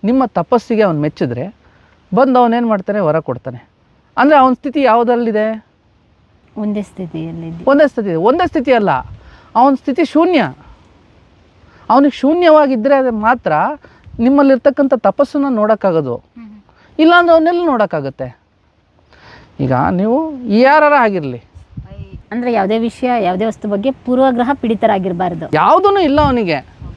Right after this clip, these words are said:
Speaker 1: ಅವನ ಸ್ಥಿತಿ ಏನಿರುತ್ತೆ ಅಂದ್ರೆ ಶೂನ್ಯವಾಗಿರುತ್ತೆ.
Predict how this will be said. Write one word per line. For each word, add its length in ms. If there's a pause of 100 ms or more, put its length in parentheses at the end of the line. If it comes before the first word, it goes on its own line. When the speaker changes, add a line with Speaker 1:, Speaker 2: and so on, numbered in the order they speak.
(260)
Speaker 1:
ಅವನ 240
ಸ್ಥಿತಿ 300
ಏನಿರುತ್ತೆ 500
ಅಂದ್ರೆ 420 (680)
ಶೂನ್ಯವಾಗಿರುತ್ತೆ. 920